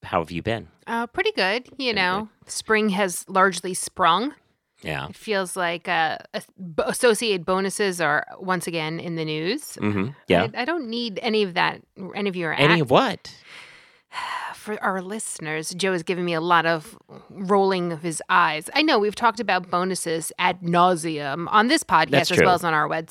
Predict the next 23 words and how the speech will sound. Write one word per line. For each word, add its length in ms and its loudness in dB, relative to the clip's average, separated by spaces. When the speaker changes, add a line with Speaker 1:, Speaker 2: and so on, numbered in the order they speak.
Speaker 2:
website, 640 -2
but, 300 2
you 120 -2
know, 220 -2
it 160 0
is 320 2
a 80 -2
pretty 380 -4
big 400 0
subject. 500 -4
And, 80 6
Speaker 1:
Yeah. 160 4
Speaker 2:
I 80 -2
mean, 180 4
the, 180 2
the 80 0
newer 440 4
development 680 -2
is 220 -8
not 240 6
a 80 -2
surprising 640 0
one, 380 -4